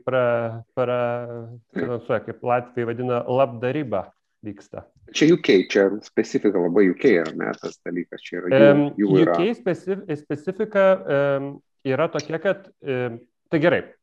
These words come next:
Speaker 1: aštuoni eurai yra Vilniaus oro uosto mokestis, septyniolika eurų yra, e, Liutono oro uosto mokestis ir dar penkiolika eurų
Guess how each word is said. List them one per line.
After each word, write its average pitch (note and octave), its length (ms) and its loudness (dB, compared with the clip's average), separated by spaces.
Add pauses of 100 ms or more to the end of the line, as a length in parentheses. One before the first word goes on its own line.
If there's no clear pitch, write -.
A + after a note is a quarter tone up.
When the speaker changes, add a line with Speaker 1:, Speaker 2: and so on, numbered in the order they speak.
(300)
Speaker 1:
aštuoni F3+ 400 0
eurai D#3+ 320 -2
yra C3+ 120 0 (680)
Vilniaus E3 480 0
oro G3+ 240 0
uosto G#3 160 -4
mokestis, G#3 560 -8 (480)
septyniolika D3+ 560 0 (160)
eurų C3 300 2 (100)
yra, B2+ 560 0
e, A2 180 -4 (300)
Liutono D#3 400 -4
oro G3 160 -6
uosto G3 160 -10
mokestis F3+ 480 -10
ir C#3 80 -4
dar D3+ 160 0
penkiolika C#3+ 560 -4
eurų D#3+ 380 0